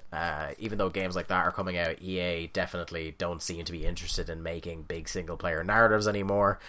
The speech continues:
Hey, look, it's their money, they can do what they want with it, but it's just a shame that they went through this period several years ago of buying up studios or opening studios and buying up talent from other studios, uh, a-,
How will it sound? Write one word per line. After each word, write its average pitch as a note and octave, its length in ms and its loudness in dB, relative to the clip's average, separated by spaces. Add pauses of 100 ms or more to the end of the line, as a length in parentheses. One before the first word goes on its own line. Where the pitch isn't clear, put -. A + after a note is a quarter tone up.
(520)
Hey, E3+ 240 12
look, C#3+ 320 12
it's B2 200 2
their A#2 280 12
money, G#2 320 6
they F#2 140 4
can F#2 140 0
do F#2 220 4
what F2+ 160 4
they E2+ 120 2
want E2 280 2
with D#2+ 120 -2
it, D#2 140 -2
but F2 120 -2
it's - 120 -6
just - 200 -2
a F2+ 40 -4
shame F#2 440 2
that E2 240 0 (560)
they G#2 180 2
went A2+ 180 6
through - 160 -2
this G2+ 140 2
period G2+ 400 4
several G2+ 280 2
years G#2+ 340 0
ago F2 280 2
of F2 220 -4
buying G2+ 360 2
up F#2 200 -2
studios F#2 540 0
or F2 120 0
opening G2 380 -2
studios F2+ 480 0
and F2 160 -6
buying F#2 320 2
up E2+ 140 -6
talent F2+ 420 2
from F2+ 160 -6
other F#2+ 220 0
studios, E2+ 720 -4 (580)
uh, E2+ 520 2 (460)
a-, G#2+ 120 6